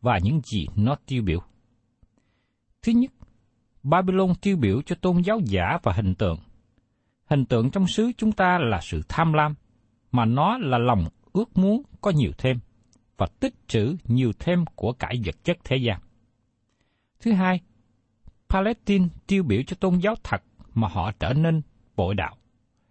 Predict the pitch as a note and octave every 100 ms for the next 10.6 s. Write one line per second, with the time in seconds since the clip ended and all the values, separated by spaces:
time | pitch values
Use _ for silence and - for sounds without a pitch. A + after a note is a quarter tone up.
0 | _ _ _ - C3+ C#3+ F3+ F#3+ A3+ A3
1 | G3+ A#3+ A#3+ D#3 C#3+ C3 C3+ B2 - G#3
2 | F#3+ F#2+ A#2 F3 A2+ D2+ G#2 - C3 D#3
3 | E3 - C3+ F#2+ D2+ D#3 G#3+ - _ _
4 | _ _ _ _ C3 B2+ D3 - - A2+
5 | C3+ C#3+ A#2+ G2+ E3+ F#3+ G3 - _ _
6 | _ _ - A#2 B2 - A#2 F#2+ C#3 C3+
7 | A#2+ G#2 F#3+ A#3+ C#3 - - A#3 D#3+ C#3
8 | - _ _ _ _ - G#2+ A2+ G2+ -
9 | B2 A2 F2+ - B2 F2+ F2+ D2+ E2 -
10 | B2+ G#3+ G3+ F#3 -